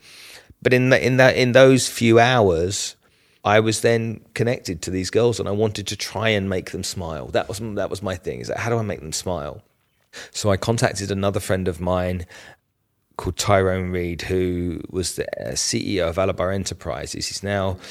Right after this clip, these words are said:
the head of Emirates Airlines catering division. I said, "You, Alabar Enterprises, you've got Candylicious, the kids' candy store." I said, "Is there any way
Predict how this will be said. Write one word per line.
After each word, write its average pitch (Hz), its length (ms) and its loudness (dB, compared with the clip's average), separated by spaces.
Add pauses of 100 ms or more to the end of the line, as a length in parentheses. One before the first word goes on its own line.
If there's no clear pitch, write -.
(200)
the - 100 -4
head 90 200 0
of 90 160 -2
Emirates 92 360 -6
Airlines 87 640 -4
catering 85 500 -4 (320)
division. 73 520 -6 (580)
I 98 80 0
said, 113 260 2 (1500)
"You, 98 220 -6
Alabar 120 280 0
Enterprises, 87 680 -6
you've 104 140 -8
got - 300 -8
Candylicious, 98 920 -4 (100)
the 98 80 -14
kids' - 340 -8 (100)
candy 110 300 0
store." 52 400 -6 (720)
I - 60 -6
said, 107 280 -2
"Is 120 200 0
there - 240 2
any 123 260 0
way 82 600 -4